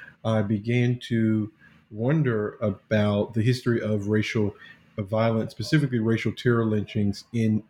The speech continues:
Maryland. Um, originally from North Carolina, um, a little further south, um, and I always, uh, was intrigued by the, um, hyper emphasis that was placed on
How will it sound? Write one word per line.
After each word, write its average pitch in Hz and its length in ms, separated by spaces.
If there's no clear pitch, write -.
Maryland. 110 720
Um, 107 240
originally 131 340
from 117 220
North 113 200
Carolina, 107 720
um, 101 420
a 110 60
little 113 300
further 127 360
south, 104 640
um, 101 420
and 113 400
I 107 420
always, 131 720
uh, - 140
was 113 160
intrigued 113 520
by 110 220
the, 104 420
um, 107 440
hyper 135 420
emphasis 107 460
that 110 100
was 104 140
placed 110 440
on 104 320